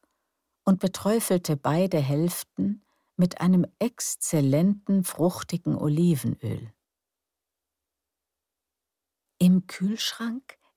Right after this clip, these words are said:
entdeckte ich Artischockenherzen und ein Glas Kapern. In der Speisekammer getrocknete Tomaten. Damit belegte ich das Baguette,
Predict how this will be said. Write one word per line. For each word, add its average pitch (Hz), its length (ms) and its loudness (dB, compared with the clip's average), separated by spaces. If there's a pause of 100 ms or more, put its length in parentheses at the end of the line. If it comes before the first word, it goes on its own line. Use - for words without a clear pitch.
entdeckte 147 720 0
ich - 340 -6
Artischockenherzen 139 1400 -2 (520)
und 170 260 2
ein 190 140 2
Glas 202 380 -2
Kapern. 110 600 -4 (1300)
In 185 160 4
der 185 100 4
Speisekammer 190 960 -2 (200)
getrocknete - 840 -2
Tomaten. 120 640 -2 (1800)
Damit 151 520 2
belegte 160 560 0
ich - 320 -8
das - 280 -4
Baguette, 127 540 -4